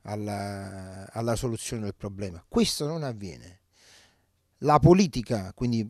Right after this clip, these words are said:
po-, la Regione Campania, il Ministero che si rimpallano un pochettino le responsabilità, nessuno di loro sa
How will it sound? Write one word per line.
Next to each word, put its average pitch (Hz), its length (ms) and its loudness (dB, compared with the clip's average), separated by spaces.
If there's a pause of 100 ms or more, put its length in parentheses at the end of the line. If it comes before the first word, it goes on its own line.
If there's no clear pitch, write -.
(120)
po-, - 180 -4 (300)
la 107 160 -2
Regione 110 380 0
Campania, 127 800 -2
il 127 140 -8
Ministero 117 680 -2
che 110 100 -4
si - 160 -4
rimpallano 113 720 -2
un 107 100 -4
pochettino 110 480 -6
le 107 80 -4
responsabilità, 113 720 -4 (220)
nessuno 127 460 -4
di 147 100 -2
loro 143 220 -2
sa - 440 -2